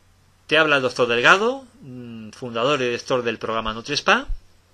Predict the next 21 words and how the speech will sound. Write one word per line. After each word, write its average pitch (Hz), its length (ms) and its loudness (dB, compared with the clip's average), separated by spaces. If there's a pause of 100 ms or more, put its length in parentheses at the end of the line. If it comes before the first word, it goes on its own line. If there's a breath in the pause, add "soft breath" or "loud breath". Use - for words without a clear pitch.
(880 loud breath)
Estás 156 340 2
en 147 140 -2
el 123 160 -4
curso 147 380 -2
online 175 720 2
gratuito 139 720 -4
del 120 140 -2
programa, 165 400 0
que 156 100 -8
forma 127 300 -10
parte 131 220 -2
también 123 300 -8
de 120 40 -12
una 117 120 -12
membresía 107 500 -6
gratuita, 180 600 -4
a 151 100 -2
la 147 160 -4
que 139 120 -8
tienes 247 380 -6
acceso 196 580 -4